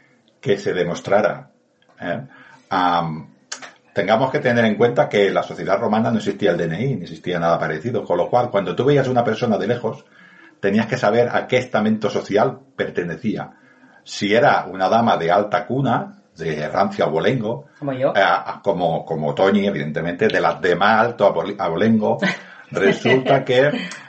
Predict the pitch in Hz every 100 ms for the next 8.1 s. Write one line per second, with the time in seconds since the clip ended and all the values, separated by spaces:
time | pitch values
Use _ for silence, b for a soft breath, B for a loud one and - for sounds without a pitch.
0 | B 104 98 92 90 - 110 98 98 -
1 | - 92 - 117 135 151 147 - 110 101
2 | 127 131 135 101 117 117 131 110 - -
3 | 85 - 82 - - 143 156 160 - 98
4 | 101 104 120 135 - 101 - 120 123 110
5 | 90 104 104 107 120 127 143 - 139 123
6 | 110 - - 147 113 98 - 98 92 90
7 | 90 90 98 90 78 78 76 71 71 69
8 | -